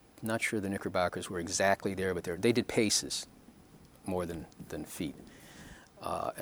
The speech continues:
and it's pretty close. Um, so that's p-, pretty old. The distance to, of the mound, uh, wasn't sixty foot six inches until, I'm, I'm gonna say eighteen eighty-nine, somewhere in that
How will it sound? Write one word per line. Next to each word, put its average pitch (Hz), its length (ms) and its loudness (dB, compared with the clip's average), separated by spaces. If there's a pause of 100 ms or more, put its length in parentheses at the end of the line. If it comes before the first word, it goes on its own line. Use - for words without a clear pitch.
(200)
and 120 120 4
it's - 100 0
pretty 147 180 2
close. - 460 -4 (320)
Um, 85 400 -10 (200)
so - 160 -8
that's 127 300 8
p-, - 40 -16 (280)
pretty 95 220 -2
old. 82 260 -4 (520)
The - 80 -2
distance 127 640 2
to, 104 500 2 (840)
of 95 140 4
the 92 80 0
mound, 95 460 2 (1300)
uh, 87 280 -4
wasn't 101 340 2
sixty - 280 0
foot - 200 -6
six - 260 -4
inches 92 320 -6
until, 87 440 -6 (1400)
I'm, 101 120 -8 (200)
I'm 92 160 -8 (180)
gonna 123 180 4
say 101 160 -2
eighteen 92 300 -4
eighty-nine, 90 540 -4
somewhere 101 280 0
in 90 80 -4
that 87 160 -4